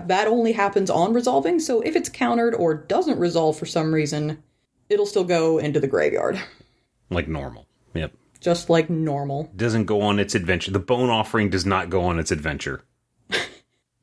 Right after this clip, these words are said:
Speaker 1: So pedestrian.
Speaker 2: Right.
Speaker 1: So if
Speaker 2: So
Speaker 1: the adventure
Speaker 2: vanilla.
Speaker 1: s-, so vanilla.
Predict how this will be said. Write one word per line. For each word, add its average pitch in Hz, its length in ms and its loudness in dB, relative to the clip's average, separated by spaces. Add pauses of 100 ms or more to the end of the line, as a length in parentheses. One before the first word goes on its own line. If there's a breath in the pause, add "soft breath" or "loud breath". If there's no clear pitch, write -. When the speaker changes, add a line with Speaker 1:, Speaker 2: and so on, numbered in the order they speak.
(300 loud breath)
Speaker 1:
So - 380 0
pedestrian. 143 960 -2 (340)
Speaker 2:
Right. 107 360 -2 (520)
Speaker 1:
So 185 540 -2
if 170 60 -2
Speaker 2:
So 190 200 -2
Speaker 1:
the 92 260 0
adventure 87 280 0
Speaker 2:
vanilla. 82 40 -2
Speaker 1:
s-, - 160 -8 (480)
so - 560 2
vanilla. - 760 -4